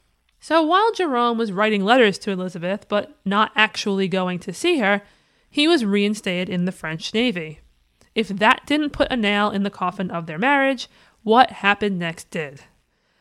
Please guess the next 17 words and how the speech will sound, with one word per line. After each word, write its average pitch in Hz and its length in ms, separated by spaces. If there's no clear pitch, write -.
Napoleon 392 520
tried 240 320
to 233 100
get - 320
the 180 120
Pope - 520
to - 240
annul 202 340
the 196 140
union. 226 400
All 202 80
right, 190 340
but 277 100
the 269 60
Pope 220 240
said 196 180
no. 196 380